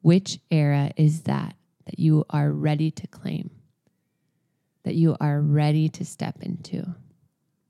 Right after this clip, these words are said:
And how has each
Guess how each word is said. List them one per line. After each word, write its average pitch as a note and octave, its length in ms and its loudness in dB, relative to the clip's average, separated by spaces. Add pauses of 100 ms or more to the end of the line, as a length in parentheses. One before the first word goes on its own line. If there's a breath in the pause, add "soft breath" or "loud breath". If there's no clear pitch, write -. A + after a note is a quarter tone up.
(2250)
And D#3 120 2
how D#3 360 0
has E3 300 -2 (120)
each - 520 -2